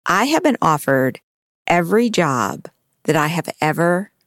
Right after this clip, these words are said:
been interviewed for. So if I get my foot in the door and get the interview, I know I'm gonna get offered that job. This is not because I am a rock star safety leader,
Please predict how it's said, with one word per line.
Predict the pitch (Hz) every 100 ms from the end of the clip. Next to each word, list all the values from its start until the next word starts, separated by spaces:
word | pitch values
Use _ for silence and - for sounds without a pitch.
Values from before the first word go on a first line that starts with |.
| -
been | 170 -
interviewed | 151 135 - 139 -
for. | - - - - _ _ _ _ _ _ _ _ _ _ _ -
So | - 147
if | -
I | 117 156 135 131 -
get | 170 -
my | 214
foot | - 208
in | 220 226
the | 220
door | 190 180 170 160 -
and | 156 135
get | 143 156
the | - 185
interview, | 185 151 131 135 127 127 156 - _ _ _ _ -
I | 151
know | 147 151 147
I'm | 135
gonna | 135 127
get | 120 117
offered | - - 123
that | -
job. | - - - - _ _ _ _ _ _ _ _ -
This | 254 311
is | 247
not | 208 233 269
because | 262 254 262 247
I | 240 208
am | 208
a | 196 190
rock | 180 185 -
star | 220 202
safety | - 175 180 156
leader, | 143 143 147